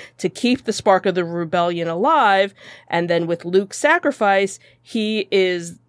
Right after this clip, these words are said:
uh, h-, um, he gives his sacrifice to the Resistance.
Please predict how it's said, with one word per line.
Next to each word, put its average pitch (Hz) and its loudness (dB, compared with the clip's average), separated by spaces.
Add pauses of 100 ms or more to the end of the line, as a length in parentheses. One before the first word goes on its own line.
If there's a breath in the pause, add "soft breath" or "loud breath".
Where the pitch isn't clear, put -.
(120)
uh, 160 -2 (180)
h-, 170 -6 (800)
um, 160 0
he 185 -4
gives 185 0
his 185 0
sacrifice 185 2
to 180 -2
the 165 0
Resistance. 202 0